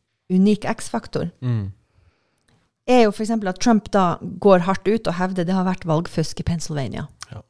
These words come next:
Speaker 1: Det har vært massiv valgfusk med brevstemming.
Speaker 2: Mm.
Speaker 1: Eh, og derfor vant egentlig Trump, og Pennsylvania må sende de republikanske valgmennene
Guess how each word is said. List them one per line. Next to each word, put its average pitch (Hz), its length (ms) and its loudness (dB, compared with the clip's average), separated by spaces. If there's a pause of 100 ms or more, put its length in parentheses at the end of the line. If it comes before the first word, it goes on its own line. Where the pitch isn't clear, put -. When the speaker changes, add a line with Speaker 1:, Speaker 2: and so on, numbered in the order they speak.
Speaker 1:
Det 180 100 0
har 185 80 2
vært 185 80 -4
massiv 196 360 0
valgfusk 165 580 -2
med 151 160 -4
brevstemming. 143 540 -4 (340)
Speaker 2:
Mm. 90 300 0 (640)
Speaker 1:
Eh, 165 300 2
og 190 140 4
derfor - 480 2 (200)
vant 180 320 -2
egentlig 156 420 0
Trump, 143 280 -2
og 151 100 -6
Pennsylvania 156 540 -2
må 147 100 0
sende 151 300 -4
de 135 120 -10
republikanske 143 680 -8
valgmennene 143 580 -8